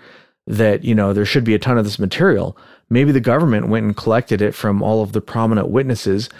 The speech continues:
and kept as much of it as possible and kept it under wraps. So that's, you know, that's a fun thing about this case is every time you think it might be a hoax, there's this, like, this little grain of something that pops up that makes you think,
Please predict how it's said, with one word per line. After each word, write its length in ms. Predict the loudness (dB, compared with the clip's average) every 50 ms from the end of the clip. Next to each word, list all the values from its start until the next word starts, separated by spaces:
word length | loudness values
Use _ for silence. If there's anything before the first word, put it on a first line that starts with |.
| -20 -20 _ _ _ _ _
and 460 | -10 -4 0 0 2 2 2 0 0 -2
kept 240 | -2 -2 0 0 0
as 140 | -2 0 2
much 260 | 2 0 0 0 -2
of 100 | 0 0
it 120 | 0 0
as 160 | 0 -2 -4
possible 580 | -4 -4 -2 0 0 -2 -2 -2 -2 -2 0 0
and 140 | -2 -2 -2
kept 240 | -4 -4 -4 -2 0
it 100 | 0 2
under 220 | 2 2 2 2
wraps. 420 | 2 0 0 -2 -4 -10 -16 -18 -20 _ _ _ _ _ _ _ _ _ -6
So 300 | 0 2 2 2 2 2
that's, 260 | 2 0 0 -2 -6 -16 -20 -20 -8 _ 2
you 80 | 2
know, 80 | 4 4
that's 180 | 2 2 0
a 80 | 0 -2
fun 240 | 0 0 0 2 2
thing 160 | 2 2 2
about 180 | 2 2 0 -2
this 140 | -4 -6
case 320 | -4 0 0 0 0 0 -2
is 340 | -2 -2 -2 -2 -2 -6 -6 -6
every 240 | -4 -2 0 0 2
time 240 | 2 2 2 2
you 60 | 2 0
think 280 | 0 0 0 0 0
it 120 | 0 0 0
might 160 | 0 0 0
be 140 | 0 0 0
a 60 | 2
hoax, 360 | 2 2 0 0 -2 -4 -8 -12 -14 -20 -20 -20 -12 _ -2
there's 160 | 0 0 0
this, 100 | 0 0
like, 140 | 0 0 0
this 160 | 0 -2 -2 0
little 320 | 0 2 2 4 4 2
grain 380 | 0 -2 -2 0 0 2 2 0
of 140 | 0 -2 -2
something 400 | -4 -2 -2 -2 0 0 0 0
that 140 | -2 -2 -4
pops 360 | -4 -2 -2 -2 -2 -2 0 0
up 200 | 0 0 0 -2
that 80 | -2
makes 240 | 0 0 0 -2 -4
you 60 | -2
think, 260 | 0 0 -2 -2 -4